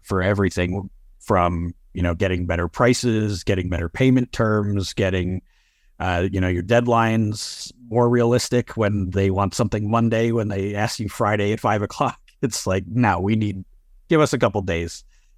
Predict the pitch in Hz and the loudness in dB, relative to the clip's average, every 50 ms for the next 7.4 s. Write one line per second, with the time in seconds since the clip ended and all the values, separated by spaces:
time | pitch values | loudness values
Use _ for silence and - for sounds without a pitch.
0 | _ _ - - 110 120 120 143 143 131 135 - 127 135 117 117 120 123 113 110 | _ _ -6 -2 0 2 4 6 6 4 4 4 4 4 4 4 4 4 2 2
1 | - - 117 113 101 - - 117 107 101 104 95 95 - - 117 101 90 - - | 2 2 0 0 0 -2 -2 0 2 2 2 2 0 -2 -2 -2 -4 -4 -4 -4
2 | 104 98 92 85 85 85 85 90 90 95 - 104 101 92 92 82 - 92 85 87 | -2 -2 0 0 0 0 0 0 0 0 0 0 0 0 0 0 0 -2 -2 -2
3 | - - 113 107 - - 92 90 90 90 87 80 - 98 87 87 85 85 95 98 | 0 0 0 0 0 0 -2 -2 -2 -2 -4 -4 -2 -2 -2 -2 0 0 0 -2
4 | 92 - 98 90 - 98 90 90 87 82 - - 90 87 87 - 98 92 - - | 0 0 -2 -2 0 0 0 0 -2 -2 -2 -2 -2 -2 -2 -2 -4 -6 -4 -2
5 | 101 98 98 95 90 87 90 80 92 90 87 85 85 85 82 82 85 85 - 82 | -2 -2 0 0 0 0 0 0 0 0 0 2 0 0 0 -2 -2 -4 -4 -6
6 | 78 - 107 92 87 87 87 87 90 90 85 87 85 85 90 87 85 - - 95 | -8 -6 -4 -4 -2 0 0 0 0 0 -2 -2 -2 -2 -2 -4 -4 -4 -4 -4
7 | 87 85 87 85 80 85 82 82 | -4 -2 -2 -2 0 0 -2 -2